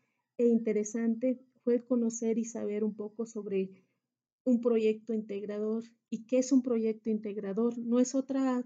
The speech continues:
cosa que un esfuerzo temporal realizado para crear un producto, servicio o resul-, o un resultado único. ¿Por qué es importante los proyectos integradores?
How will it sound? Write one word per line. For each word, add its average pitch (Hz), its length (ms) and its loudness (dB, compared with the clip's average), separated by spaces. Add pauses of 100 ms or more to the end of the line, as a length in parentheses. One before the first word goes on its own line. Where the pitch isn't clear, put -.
cosa 233 500 0
que 208 320 -4 (920)
un 269 200 6
esfuerzo 262 680 0
temporal 220 720 -4 (360)
realizado 220 760 0
para 208 260 -6
crear 202 540 -2
un 226 160 2
producto, 226 640 0
servicio 226 680 -2 (360)
o 247 160 6
resul-, 226 480 -2 (880)
o 226 140 0
un 233 240 4
resultado 220 840 0
único. 277 600 4 (440)
¿Por 262 200 6
qué 320 80 -2
es 320 140 0
importante 254 880 0 (420)
los 226 160 0
proyectos 220 720 -2
integradores? 214 1000 -2